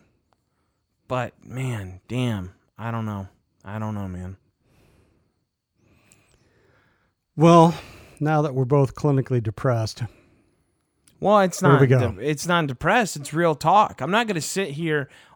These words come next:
Speaker 1: on this microphone and blow hot smoke and air on how good we are and how great we're doing,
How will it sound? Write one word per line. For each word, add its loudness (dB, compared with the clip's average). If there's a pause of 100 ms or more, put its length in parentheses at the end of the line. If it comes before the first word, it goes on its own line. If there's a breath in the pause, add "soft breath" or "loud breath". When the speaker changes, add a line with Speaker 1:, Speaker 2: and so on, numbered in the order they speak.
(140)
Speaker 1:
on 2
this -2
microphone -2 (460 soft breath)
and 0
blow 2
hot 2
smoke -2
and -4
air 0
on 0
how -2
good 0
we -2
are 4
and -2
how -4
great -4
we're -4
doing, -2